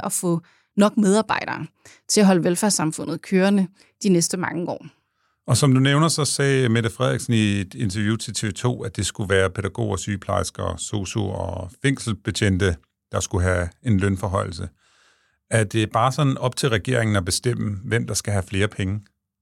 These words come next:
Speaker 1: Nej, det er det jo ikke helt, fordi, øh, de reelle arbejdsgivere, altså dem, der skal ansætte de her mennesker ude i virkeligheden, er jo kommuner og regioner. Og nu er det jo sådan set også dem,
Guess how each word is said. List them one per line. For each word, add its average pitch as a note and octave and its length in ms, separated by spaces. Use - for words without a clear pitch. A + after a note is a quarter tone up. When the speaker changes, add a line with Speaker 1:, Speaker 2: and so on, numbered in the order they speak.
Speaker 1:
Nej, A#3+ 300
det C#4 100
er C#4 60
det D4+ 100
jo C#4 60
ikke C4+ 160
helt, B3+ 260
fordi, G#3 640
øh, A3 60
de G3 140
reelle C#4 380
arbejdsgivere, F3 840
altså F3 200
dem, F#3+ 180
der G#3+ 60
skal - 200
ansætte B3+ 300
de G3 80
her F#3+ 60
mennesker F3 320
ude F3 100
i F3 40
virkeligheden, E3 360
er F3 140
jo F3+ 220
kommuner G#3 440
og F3 220
regioner. F3+ 580
Og F3+ 280
nu G3+ 80
er B3 40
det C4+ 100
jo F#3+ 100
sådan A#3 200
set A3+ 180
også G#3+ 320
dem, G#3 260